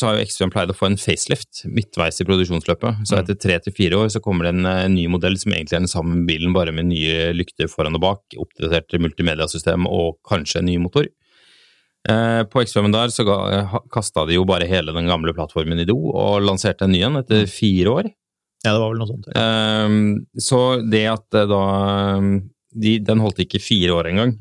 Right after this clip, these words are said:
Speaker 1: eh,
Speaker 2: Mm.
Speaker 1: mens den nye, eh, Range Roveren skal da holde frem til godt ut på tjue tredve-tallet. Det, eh, er det som kanskje gjør dette litt spesielt. Og med det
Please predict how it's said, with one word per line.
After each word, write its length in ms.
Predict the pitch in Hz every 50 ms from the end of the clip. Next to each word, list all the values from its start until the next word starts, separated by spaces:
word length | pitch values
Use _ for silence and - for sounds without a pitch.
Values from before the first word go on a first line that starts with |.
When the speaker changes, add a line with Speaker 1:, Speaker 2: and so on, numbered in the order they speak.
| - -
Speaker 1:
eh, 160 | - 104 101 98
Speaker 2:
Mm. 40 | 101
Speaker 1:
mens 280 | 98 92 95 92 -
den 160 | - 95 98 98
nye, 240 | 95 87 85 82
eh, 460 | 85 87 90 90 90 90 92 92 92 92
Range 240 | 92 90 85 78 -
Roveren 200 | - 87 92 95
skal 180 | - - 98 92
da 140 | 87 87 87
holde 360 | 85 98 85 80 78 78 71
frem 220 | - 87 80 78 -
til 300 | - 85 82 82 85 85
godt 220 | 87 87 - -
ut 100 | - - -
på 100 | - 85
tjue 260 | - - 90 82 80 80
tredve-tallet. 580 | - 92 82 80 82 80 85 80 104 131 127 127 _ _ _ _ _ _ _ _ _ _ _ - 101
Det, 220 | 95 117 127 143
eh, 500 | 156 147 139 127 - - 110 113 117 117 - -
er 80 | 107
det 140 | 101 87 85
som 120 | - 107 104
kanskje 260 | - 101 - 95 95
gjør 160 | 85 90 90
dette 120 | 87 - -
litt 120 | 82 -
spesielt. 460 | - - - 95 92 92 - - - - - 110
Og 120 | 104 104 113
med 120 | 117 104
det 180 | 101 110 123